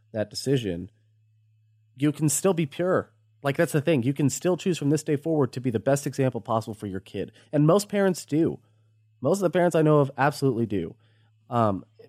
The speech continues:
I don't want anyone to feel trapped in the shame and the guilt, um, that, that they may feel as a result of improper sex education, improper handling of, you know, teaching us about this,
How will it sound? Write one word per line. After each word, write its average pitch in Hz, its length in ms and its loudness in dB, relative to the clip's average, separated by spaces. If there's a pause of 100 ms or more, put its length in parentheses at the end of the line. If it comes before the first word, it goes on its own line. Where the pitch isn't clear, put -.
(320)
I 139 140 2
don't 160 220 2
want 151 160 4
anyone 147 280 6
to 127 80 2
feel 120 180 -2
trapped 120 460 0
in 107 180 -4
the 104 80 -2
shame 110 440 -2
and 101 200 -6
the 101 60 -4
guilt, 104 440 -4 (440)
um, 98 460 -2
that, 104 340 -2
that 104 140 -4
they 107 100 0
may 104 180 2
feel 117 400 -2
as 98 140 -10
a 95 40 -10
result 101 520 -4
of 95 300 -6
improper 131 480 0
sex - 260 -6
education, 92 600 -10
improper 147 440 -2
handling 107 420 -4
of, 95 140 -10
you 113 160 -6
know, 98 80 0
teaching 127 400 -6
us 92 100 -6
about 90 240 -10
this, - 240 -16